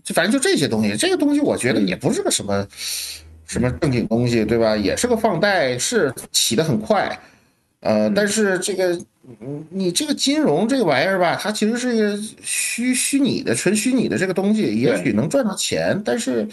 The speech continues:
Speaker 2: 嗯。
Speaker 1: 就感觉总是大家在一搞这个东西就容易搞变味儿，所以我没想搞那个事情，
Speaker 2: 对。
Speaker 1: 对。
Speaker 2: 是的，嗯。对，从一七年回来到现在五年时间。
Speaker 1: 哎，是，挺苦的。
Speaker 2: 对，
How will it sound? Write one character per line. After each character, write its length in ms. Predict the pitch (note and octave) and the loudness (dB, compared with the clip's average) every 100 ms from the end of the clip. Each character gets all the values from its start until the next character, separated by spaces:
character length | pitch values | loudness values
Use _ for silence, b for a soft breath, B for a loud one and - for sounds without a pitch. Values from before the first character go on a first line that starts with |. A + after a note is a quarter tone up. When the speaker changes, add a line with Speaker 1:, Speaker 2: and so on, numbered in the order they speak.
| B B | B B
Speaker 2:
嗯。 140 | G3+ F3+ _ | -6 -6 _
Speaker 1:
就 140 | - G#4 | -2 0
感 200 | - - | 0 -2
觉 240 | - C4 E4 | 0 0 0
总 260 | - F3 | -2 -4
是 140 | - G#3+ | 0 2
大 80 | |
家 160 | A3+ G#3+ | 2 2
在 200 | G#3+ G#3 | 2 0
一 220 | G3 A3+ | 0 -4
搞 240 | A3 - - | -2 -2 0
这 80 | |
个 60 | F3+ | 0
东 100 | F3+ | 2
西 60 | G#3 | 2
就 100 | F#3 | 2
容 180 | D3+ | 2
易 40 | G#3 | 2
搞 100 | - | 0
变 180 | E3+ F3+ | 2 2
味 80 | |
儿， 160 | A3+ C#3 | 2 0
所 140 | G#2+ | 0
以 40 | E3 | 0
我 140 | C#3 A2 D#3+ | 2 0 -4
没 180 | A2+ C#3 | -4 -2
想 220 | G#3+ G3+ | -2 -2
搞 100 | G#3+ | 0
那 200 | - F#3 | -2 -4
个 40 | C3 | -6
事 180 | - | -6
情， 120 | A2 - _ _ | -8 -8 _ _
Speaker 2:
对。 100 | - | -14
Speaker 1:
对。 80 | D#2 _ _ _ _ _ | -14 _ _ _ _ _
Speaker 2:
是 40 | F#3+ | -8
的， 100 | D#3+ _ - | -8 _ -4
嗯。 220 | F#3 F3 _ _ _ _ _ _ _ _ _ _ _ _ | -2 -2 _ _ _ _ _ _ _ _ _ _ _ _
对， 140 | A#2+ | 0
从 160 | G#2+ E3 | 2 2
一 80 | G3 | 2
七 100 | F#3 | 2
年 320 | E3+ E3 B2+ | 2 0 -2
回 160 | - A#2+ | 0 0
来 240 | B2 B2+ G3+ | 0 -2 -2
到 480 | - C3 A#2 G#2+ G2 | 0 2 2 2 0
现 280 | - D3 A2+ | 0 0 2
在 320 | A2 F#2+ F2 _ _ _ _ _ _ _ D#2 - _ _ _ | 0 0 -6 _ _ _ _ _ _ _ -20 -20 _ _ _
五 160 | G#2+ G#2+ | 0 2
年 220 | G2+ A#2+ | 2 0
时 80 | - | -2
间。 220 | G2+ E3 - _ _ _ _ _ _ - | -4 -4 -8 _ _ _ _ _ _ -4
Speaker 1:
哎， 180 | B2 A#2 | 0 0
是， 280 | G#2+ D#3+ D2+ | 0 0 0
挺 180 | - | -2
苦 200 | C#3+ - | -2 -4
的。 140 | G#2 - B B B | -8 -8 B B B
Speaker 2:
对， 180 | A#2+ | 0